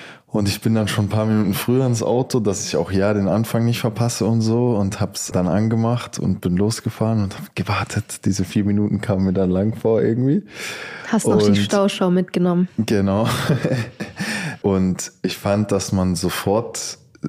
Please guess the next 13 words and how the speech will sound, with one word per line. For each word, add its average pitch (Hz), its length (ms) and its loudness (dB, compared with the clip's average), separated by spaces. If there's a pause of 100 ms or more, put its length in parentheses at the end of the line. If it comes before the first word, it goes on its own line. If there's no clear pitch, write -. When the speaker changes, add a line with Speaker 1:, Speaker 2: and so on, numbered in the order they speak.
(100)
Speaker 1:
also 95 120 2
ich 87 140 -4
konnte 107 220 0
mich 101 120 -2
sofort 107 480 0
wieder 95 220 2
zurückerinnern 92 760 0
an 85 200 2
deine 85 720 4
Sendungen 87 520 2
von 80 220 -2
damals. 120 600 0
Also 82 520 0